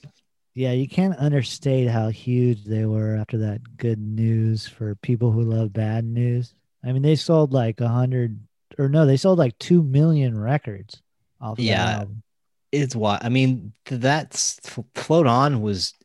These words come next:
Speaker 2: everywhere. Every, the radio was playing it constantly.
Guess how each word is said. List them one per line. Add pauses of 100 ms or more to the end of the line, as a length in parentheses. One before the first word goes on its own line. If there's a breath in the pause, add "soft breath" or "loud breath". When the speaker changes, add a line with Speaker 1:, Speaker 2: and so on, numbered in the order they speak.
(280)
Speaker 2:
everywhere.
Every,
the
radio
was
playing
it
constantly.